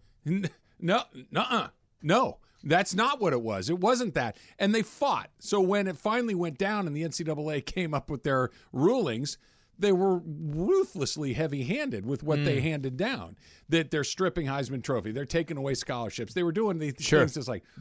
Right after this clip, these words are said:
Speaker 1: "What
Speaker 3: make
Speaker 1: are
Speaker 3: an
Speaker 1: you going,
Speaker 3: example.
Speaker 1: what are you going on to make, like, don't mess
Speaker 2: But it
Speaker 1: with
Speaker 2: was, it
Speaker 1: us."
Speaker 2: almost felt like a personal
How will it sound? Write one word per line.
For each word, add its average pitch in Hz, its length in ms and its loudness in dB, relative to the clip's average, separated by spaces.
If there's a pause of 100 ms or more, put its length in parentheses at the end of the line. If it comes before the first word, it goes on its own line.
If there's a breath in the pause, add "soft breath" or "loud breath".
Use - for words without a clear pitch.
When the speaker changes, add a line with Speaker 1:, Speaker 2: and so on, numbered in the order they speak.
Speaker 1:
"What 214 80 -2
Speaker 3:
make 214 100 6
Speaker 1:
are - 40 -4
Speaker 3:
an 208 40 0
Speaker 1:
you 202 60 0
going, 165 140 2
Speaker 3:
example. 143 400 -6
Speaker 1:
what 208 240 4
are - 40 0
you 208 120 4
going 180 220 4
on 202 160 0
to - 120 -2
make, 180 200 2
like, 131 300 0
don't 202 300 6
mess 190 140 2
Speaker 2:
But 190 100 10
it 226 80 12
Speaker 1:
with 233 40 10
Speaker 2:
was, 185 140 10
it 185 120 6
Speaker 1:
us." 175 40 10
Speaker 2:
almost 190 300 8
felt 165 140 8
like 135 180 6
a 117 40 4
personal 107 800 2